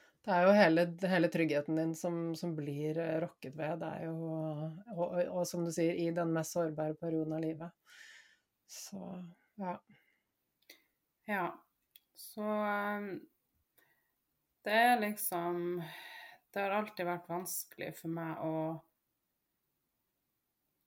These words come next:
Speaker 2: jeg ser liksom et mønster jeg hadde, det å si, bare si, jeg kommer til å si, si ha det til folk,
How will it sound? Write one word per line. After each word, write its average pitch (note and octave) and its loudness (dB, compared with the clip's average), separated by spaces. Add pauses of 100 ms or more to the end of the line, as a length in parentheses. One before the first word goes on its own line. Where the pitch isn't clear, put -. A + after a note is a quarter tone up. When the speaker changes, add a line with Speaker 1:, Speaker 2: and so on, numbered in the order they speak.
(200)
Speaker 2:
jeg G#3+ 6
ser A#3 6
liksom F#3+ -2
et F#3 -6
mønster F#3+ -2
jeg E3 0
hadde, F3+ -2
det F3 0
å E3 0 (1400)
si, - -2
bare G#3 4
si, E3 0
jeg - -6
kommer - -12
til F3 -8
å - -4
si, E3 -4
si - -4
ha C#4+ 2
det G#3 -2
til G#3 -8
folk, G3+ -4